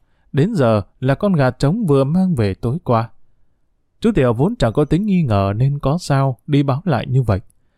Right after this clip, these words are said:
Bực mình vì bị đánh thức khi đang say giấc nồng, Sư Minh Đăng quát ngay: "Cá tre vượt vũ môn hóa rồng, gà vượt cửa sinh tử hóa thành đại bàng, sao phải lo lắng?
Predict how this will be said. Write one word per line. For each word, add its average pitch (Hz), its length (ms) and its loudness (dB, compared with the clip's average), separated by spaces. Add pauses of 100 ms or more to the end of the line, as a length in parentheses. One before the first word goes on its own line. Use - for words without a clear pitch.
(240)
Bực 117 280 -2
mình 101 280 -2
vì 107 200 2
bị 120 140 0
đánh 151 180 0
thức 220 220 0 (200)
khi 135 140 0
đang 120 180 0
say 117 200 -2
giấc 160 220 -2
nồng, 98 260 -2 (400)
Sư - 160 0
Minh 190 200 0
Đăng 156 220 0
quát - 320 -2
ngay: 110 180 0 (1200)
"Cá 131 120 2
tre 160 220 2
vượt 101 220 -4
vũ 143 120 -2
môn 147 280 2
hóa 147 200 4
rồng, 107 300 2 (320)
gà 131 220 2
vượt 127 220 0
cửa 110 160 2
sinh 175 220 2
tử 104 180 2
hóa 143 220 2
thành 117 200 0
đại 117 140 0
bàng, 113 340 -2
sao 156 240 2
phải 101 140 -4
lo 123 200 0
lắng? 165 300 2